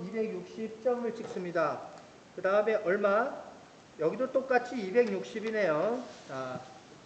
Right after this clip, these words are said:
영 점을 맞춘 다음에 얼마? 이백. 이백육십 서부터 선을 그어줍니다.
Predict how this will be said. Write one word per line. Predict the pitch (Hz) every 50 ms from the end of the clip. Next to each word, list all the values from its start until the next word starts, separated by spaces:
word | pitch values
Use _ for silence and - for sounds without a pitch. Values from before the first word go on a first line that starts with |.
| - - - - - - - - - - - - - - - - - - - - - - - - - - - - - - - - - - - - - - - - - - - - - - - - - - - - - - - - - - - - - - - -
영 | 151 165 196 208 -
점을 | - 233 226 226 226
맞춘 | 202 180 180 - - - 240 233 220
다음에 | 180 165 170 175 185 185 196 196 202 208 214 214 214 214 - -
얼마? | 165 175 185 151 - 185 202 233 247 240 - - - - - - 185
이백. | 175 196 196 208 185 151 - - - - - - - - - - - - - - - - -
이백육십 | 170 185 214 208 247 233 202 160 170 202 202 - - 247 233 - -
서부터 | - 220 208 208 196 - - 190 180 180 196 214 226 240 - - -
선을 | - 214 220 214 202
그어줍니다. | 180 170 160 160 175 160 151 151 151 139 143 135 127 123